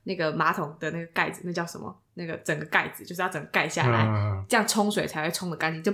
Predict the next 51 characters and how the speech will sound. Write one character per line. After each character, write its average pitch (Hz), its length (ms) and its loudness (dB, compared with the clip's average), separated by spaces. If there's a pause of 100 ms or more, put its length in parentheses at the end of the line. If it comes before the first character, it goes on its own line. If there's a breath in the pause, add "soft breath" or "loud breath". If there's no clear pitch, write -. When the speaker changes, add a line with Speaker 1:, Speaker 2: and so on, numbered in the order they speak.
Speaker 1:
本 156 220 2
来 160 160 -2
就 226 180 2
应 196 140 2
该 190 100 4
要 175 140 6
这 185 100 2
样 160 100 2
子， 160 120 -8
这 240 100 2
是 269 120 2 (520 loud breath)
你 190 140 0
的 185 80 6
生 269 320 4
活 175 160 2
习 180 160 -2
惯， 196 260 2
这 240 260 0
生 285 300 2
活 180 140 2
习 175 180 -2
惯 180 240 2
家 196 220 4
教 196 180 2
的 170 80 0
问 170 180 0
题， - 320 -10 (520)
才 190 160 2
不 196 100 0
是 220 160 4
什 196 120 2
么 147 120 -4
协 147 240 -2
定。 151 400 -2 (260)
Speaker 2:
对。 95 320 0 (840)
Speaker 1:
对， 202 340 -4 (240)
但 311 140 6
我 196 60 6
个 226 200 4
人 160 180 0
不 160 80 -10
是 170 140 -6
这 185 100 -2
么 156 80 -6
认 160 260 -4
为。 - 300 -12 (120)
Speaker 2:
嗯。 95 260 -2 (680)
Speaker 1:
因 269 100 -2
为 285 60 2
可 208 140 2
能 165 160 -4